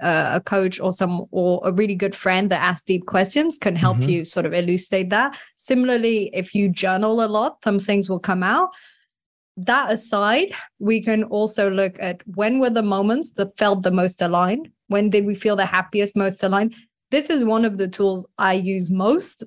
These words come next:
Speaker 1: for my clarity. So I look at some days where I feel it was really aligned. You know, it just felt like such a good day, and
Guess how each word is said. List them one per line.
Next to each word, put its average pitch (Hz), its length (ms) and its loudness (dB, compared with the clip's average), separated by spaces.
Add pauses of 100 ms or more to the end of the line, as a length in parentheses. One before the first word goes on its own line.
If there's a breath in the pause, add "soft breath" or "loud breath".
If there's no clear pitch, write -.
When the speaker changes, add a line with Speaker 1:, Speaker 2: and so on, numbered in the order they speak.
Speaker 1:
for 208 100 2
my 190 200 2
clarity. 180 520 -2
So 190 180 -2
I 196 140 2
look 233 240 0
at 214 100 -4
some 220 260 0
days 196 520 -2 (400)
where 214 160 2
I - 20 -4
feel 233 280 -2
it 214 100 2
was 214 180 -2
really 277 360 0
aligned. 180 420 -2
You 208 100 -2
know, 214 120 0
it 214 80 0
just 233 260 -6
felt 262 200 2
like 196 200 -2
such 262 340 -2
a 262 60 0
good 208 260 0
day, 202 500 0
and 190 300 -4